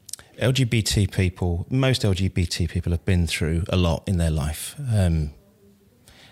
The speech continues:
every aspect of my life when I was younger was telling me that being gay is wrong. Um, my school, it was illegal,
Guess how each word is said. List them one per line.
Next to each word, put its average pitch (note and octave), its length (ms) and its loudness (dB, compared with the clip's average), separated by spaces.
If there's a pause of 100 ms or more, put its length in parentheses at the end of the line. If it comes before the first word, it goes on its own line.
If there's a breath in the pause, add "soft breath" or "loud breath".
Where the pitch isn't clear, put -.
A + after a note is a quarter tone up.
(380 loud breath)
every G2 480 2
aspect - 520 -2
of F2 60 -2
my F2+ 140 0
life E2 300 0
when F2+ 100 0
I F#2 60 2
was E2+ 160 0
younger E2 460 0 (120)
was F#2+ 160 -2
telling F2 260 0
me E2+ 60 2
that D2 140 -4
being E2+ 220 2
gay E2+ 220 0
is D#2 140 -4
wrong. D#2+ 360 -2 (120)
Um, D#2+ 400 0 (680 loud breath)
my G2 160 2
school, F2+ 480 2
it D#2+ 40 0
was E2+ 140 2
illegal, F2+ 560 2